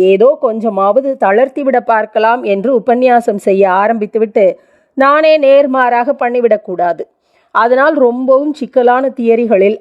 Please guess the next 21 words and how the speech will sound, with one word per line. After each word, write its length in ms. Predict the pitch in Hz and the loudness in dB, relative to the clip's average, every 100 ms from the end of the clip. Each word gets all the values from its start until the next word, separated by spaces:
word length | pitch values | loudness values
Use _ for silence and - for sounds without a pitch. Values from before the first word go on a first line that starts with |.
| 240 | 0
ஆழமாக 580 | 214 226 214 208 214 - | 0 2 0 -2 -6 -4
போகாமல் 580 | 196 196 202 190 170 - _ _ _ - | -2 0 -2 -4 -6 -10 _ _ _ -2
மேலெழுந்த 600 | 277 330 311 269 254 240 | 0 2 2 2 2 0
வாரியாக 460 | 214 220 233 226 226 | 2 2 2 0 -2
சொல்லிக் 360 | 254 208 202 208 | -6 -8 -6 -8
கொண்டு 180 | 175 214 | -8 -8
போகிறேன். 480 | 170 160 180 170 - _ _ _ _ _ - | -8 -6 -4 -4 -8 _ _ _ _ _ 0
தியரிகளுக்கு 640 | 269 302 302 254 226 226 | 2 2 -2 -4 -4 -8
போனால் 460 | - 185 190 208 208 - | -6 -4 -2 -2 -4 -8
ஜீவ 380 | 165 214 247 240 | -10 -6 -2 0
மனஸ், 380 | 196 180 196 226 - | 0 0 -2 -4 -6
காஸ்மிக் 600 | - 214 220 - 240 220 | -4 -2 -2 -4 -6 -6
மனஸ் 380 | - 185 196 196 - - | -4 -2 0 -2 -6 -6
என்று 360 | 185 185 202 254 254 | -6 -2 0 0 0
இரண்டு 420 | 196 208 220 208 175 | 0 2 0 -2 -6
இல்லை 340 | 180 196 208 196 - | -6 -4 0 0 -2
என்று 300 | 208 196 185 | -4 -4 -4
கூட 220 | - 180 185 262 | -6 -2 0 0
ஒரு 200 | 208 185 | 0 0
கட்சி 380 | 190 170 - 220 | -2 -4 -6 -6
சொல்லும். 420 | - 175 175 180 | -2 0 0 -4